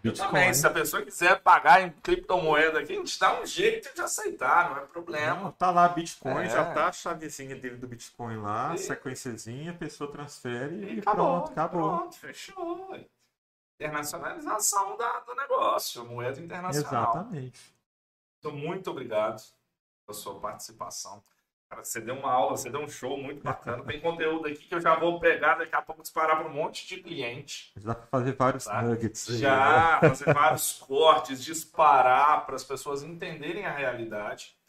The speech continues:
Speaker 1: que não é tão pesada, mas também não é simples.
Speaker 2: Exatamente.
Speaker 1: Porque não, não, houve um momento de pessoal bater muito em multa, multa, multa, multa, multa. A multa,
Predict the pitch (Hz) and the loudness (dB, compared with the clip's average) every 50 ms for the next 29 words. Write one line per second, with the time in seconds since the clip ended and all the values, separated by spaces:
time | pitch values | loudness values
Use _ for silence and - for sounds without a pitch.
0 | _ _ _ _ _ _ _ _ _ _ - 180 175 180 185 190 202 208 202 185 | _ _ _ _ _ _ _ _ _ _ -8 -6 -2 2 4 6 6 6 4 4
1 | - - _ - 202 196 196 196 190 170 - - _ _ - 180 180 151 139 - | 0 -6 _ 0 2 2 2 0 -2 -8 -12 -16 _ _ 0 2 2 2 2 6
2 | 156 160 165 180 190 185 202 190 185 185 180 180 190 165 156 156 151 151 151 147 | 8 10 10 10 10 8 4 0 2 0 -2 -2 -2 -6 -6 -6 -8 -8 -8 -6
3 | - - - - 110 110 113 131 - _ - - - - - - _ _ _ _ | -6 -6 -8 -8 -10 -14 -18 -20 -20 _ -20 -18 -18 -18 -18 -20 _ _ _ _
4 | _ _ _ _ _ _ 98 98 92 90 95 85 82 - - 107 101 98 87 143 | _ _ _ _ _ _ -14 -12 -10 -8 -8 -8 -8 -8 -8 -8 -6 -4 -4 -4
5 | 151 156 156 147 143 147 160 156 151 151 - - _ _ _ _ _ _ _ _ | -2 -2 -4 -4 -6 -6 -8 -8 -8 -10 -12 -18 _ _ _ _ _ _ _ _
6 | - 147 151 156 160 170 160 151 139 139 147 156 156 - - - - - 151 147 | -4 -4 -4 -2 -2 -2 -2 -2 -2 0 -2 -2 -4 -6 -12 -14 -12 -10 -8 -8
7 | - 147 139 139 139 135 135 135 135 135 147 160 165 165 151 139 127 - - _ | -4 -4 -2 0 2 0 0 0 -4 -6 -6 -8 -10 -12 -14 -14 -14 -16 -20 _
8 | _ _ _ - 175 196 180 - 175 180 185 175 170 165 165 180 175 165 170 160 | _ _ _ -4 -4 -4 -2 -2 -2 -2 -2 -4 -4 -4 -2 -2 -4 -4 -4 -6
9 | 165 165 165 143 135 123 127 139 151 - - - _ _ _ _ _ _ _ _ | -6 -6 -6 -6 -6 -6 -6 -8 -8 -10 -16 -20 _ _ _ _ _ _ _ _
10 | _ _ _ _ _ _ - - 135 139 156 170 - 156 - - | _ _ _ _ _ _ -6 -6 -4 -4 -6 -8 -6 -6 -6 -6